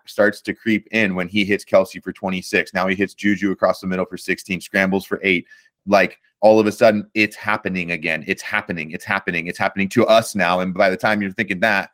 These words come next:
they're on the six-yard line, and Kelce's doing a run, turnaround hitch, and boom. You know what I mean? It's like, it was the same thing with Brady. It was like, you knew it was gonna be sixteen, twelve, six, nineteen, twelve.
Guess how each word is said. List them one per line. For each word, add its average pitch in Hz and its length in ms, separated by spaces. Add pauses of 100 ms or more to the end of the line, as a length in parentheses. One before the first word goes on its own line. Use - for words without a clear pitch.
(240)
they're 95 120
on 101 80
the 95 60
six-yard 107 500
line, 90 300 (200)
and 95 120
Kelce's 101 380
doing 95 200
a 95 60
run, 101 180 (120)
turnaround 101 420
hitch, 104 340
and 90 240
boom. 78 240 (300)
You - 80
know 98 80
what 95 60
I 95 40
mean? 101 140
It's 98 260
like, 98 400 (280)
it 107 40
was 104 120
the 98 40
same 110 340
thing 113 160
with 107 140
Brady. 107 300
It 87 80
was 90 100
like, 92 200
you 110 220
knew 113 420
it 92 80
was 87 180
gonna 95 200
be 85 120
sixteen, 98 680
twelve, 101 420
six, - 500 (540)
nineteen, 107 580 (180)
twelve. 101 460